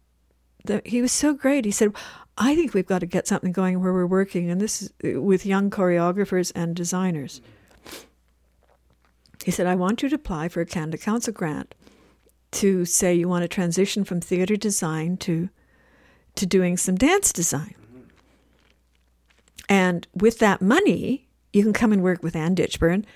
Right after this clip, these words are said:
James Kadelka, John Elaine, and who was the other one?"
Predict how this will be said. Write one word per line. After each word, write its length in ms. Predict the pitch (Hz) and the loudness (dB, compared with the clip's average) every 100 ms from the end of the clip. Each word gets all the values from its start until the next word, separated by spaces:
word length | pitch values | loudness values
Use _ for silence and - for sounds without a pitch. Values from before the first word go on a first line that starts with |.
| - _ _ | -20 _ _
James 240 | - 180 202 | -2 0 2
Kadelka, 640 | 226 175 156 - 202 294 _ _ _ _ _ _ _ _ _ _ 180 | 2 2 0 2 2 2 _ _ _ _ _ _ _ _ _ _ -8
John 340 | 180 170 185 | -2 0 0
Elaine, 600 | 226 214 156 147 156 196 | 0 -2 -6 -8 -8 -8
and 140 | 175 180 | -8 -10
who 160 | 254 | -14
was 180 | 277 - | -14 -16
the 100 | - 208 | -16 -14
other 160 | 202 | -12
one?" 280 | 196 175 175 | -12 -12 -16